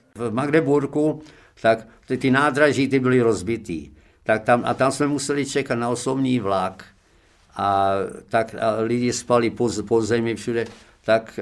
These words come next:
ale tam chodili Rusové s těma, ty košile venku a ty automaty s těma kulatýma a takhle chodili a díval-, dívali se. No, já jsem vypadal do-, dobře, já jsem měl Montgomerák, jsem, jsem, máma mě koupila, to bylo tenkrát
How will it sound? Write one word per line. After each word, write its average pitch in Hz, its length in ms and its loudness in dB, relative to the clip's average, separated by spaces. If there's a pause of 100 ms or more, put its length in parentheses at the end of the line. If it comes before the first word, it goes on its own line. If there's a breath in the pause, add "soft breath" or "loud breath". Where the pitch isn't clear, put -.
ale 113 160 4
tam 120 220 2
chodili 131 760 0
Rusové 120 520 -2
s - 100 -10
těma, 120 280 -2
ty 110 260 -8
košile 117 520 -4
venku 110 540 -4 (260 loud breath)
a 92 120 -2
ty 107 240 0
automaty 110 640 0
s 101 80 -10
těma 107 240 0
kulatýma 107 680 -2 (280 loud breath)
a 98 80 -4
takhle 104 440 -2 (280)
chodili 107 420 0
a 101 60 -2
díval-, 101 380 -2
dívali 101 460 -4
se. 101 240 -10 (680 soft breath)
No, 117 100 2
já 143 180 8
jsem 165 160 0
vypadal 151 440 4
do-, 139 160 2
dobře, 147 420 0 (160)
já 123 160 0
jsem 139 180 0
měl 135 140 2
Montgomerák, 120 1000 2
jsem, 110 220 -4 (140)
jsem, 101 280 -8 (220)
máma 107 380 -2
mě 107 160 -4
koupila, 104 480 -2
to 107 120 -2
bylo 104 160 0
tenkrát 107 460 -2